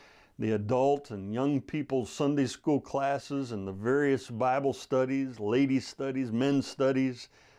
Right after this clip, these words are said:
that take place in the church. Teachers have the special ability to communicate the revealed truth of God with knowledge, ease, and clarity.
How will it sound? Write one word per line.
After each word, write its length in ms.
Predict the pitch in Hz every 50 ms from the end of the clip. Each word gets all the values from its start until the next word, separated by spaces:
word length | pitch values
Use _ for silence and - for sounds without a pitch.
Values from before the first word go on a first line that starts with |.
| _ _ _
that 180 | 127 127 -
take 300 | - - 135 123 - -
place 400 | - - 139 127 127 120 - -
in 140 | 123 113 107
the 80 | 98 90
church. 560 | - - - 139 123 101 - - - - - - - - _ _ _ _ _ _ _ _ _ _ _ _ _ -
Teachers 440 | - 185 190 - - 165 147 135
have 260 | 147 156 156 147 127 113
the 100 | 117 117
special 680 | - - - _ 170 165 180 - - 220 202 190 -
ability 520 | 180 143 120 127 123 113 110 104 110 123 127
to 160 | 123 139 123
communicate 840 | - - 127 113 110 120 139 160 180 180 185 - 151 143 143 143 -
the 100 | 123 110
revealed 640 | 104 107 104 92 98 113 123 139 156 165 151 127
truth 300 | - - 175 175 165 -
of 160 | 170 143 117
God 440 | 107 113 110 107 107 107 110 127 147 _ _ - - - _ _ _ _ _
with 260 | _ 120 110 107 - -
knowledge, 800 | 113 113 120 123 120 120 123 139 151 165 170 160 160 160 - _
ease, 500 | - 131 123 127 127 123 131 139 131 123
and 240 | 147 151 127 120 107
clarity. 540 | - - - 139 127 123 113 101 87 80 80